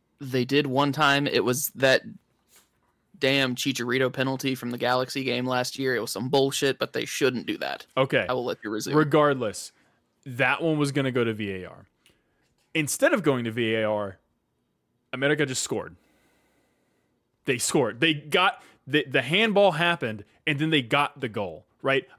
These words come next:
Speaker 2: I don't know what outcome you expect to still get a P K and another g-, shot and another goal. Like, I don't know if you expect n-,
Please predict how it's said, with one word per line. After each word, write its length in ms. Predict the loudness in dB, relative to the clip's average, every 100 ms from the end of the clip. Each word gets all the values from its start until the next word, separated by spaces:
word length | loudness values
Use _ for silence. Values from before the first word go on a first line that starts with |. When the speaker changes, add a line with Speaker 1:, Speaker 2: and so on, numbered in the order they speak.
| 0
Speaker 2:
I 120 | 4
don't 180 | 4 4
know 140 | 6
what 220 | 6 4 2
outcome 540 | 0 -2 -4 -2 -2
you 120 | -2 -2
expect 580 | -2 -2 2 0 -2 -14 -6
to 120 | -2
still 400 | 0 2 4 4
get 120 | 4
a 40 | 2
P 220 | 0 -2
K 320 | 2 4 2
and 140 | 0 -6
another 380 | -4 0 2 0
g-, 120 | -4 -12
shot 480 | -4 2 2 0 -4
and 80 | -10
another 340 | -2 0 2
goal. 360 | 4 4 4 0 _
Like, 140 | 0 4
I 40 |
don't 140 | 4
know 100 | 4
if 80 | 4
you 100 | 4
expect 400 | 0 2 2 2
n-, 60 | -2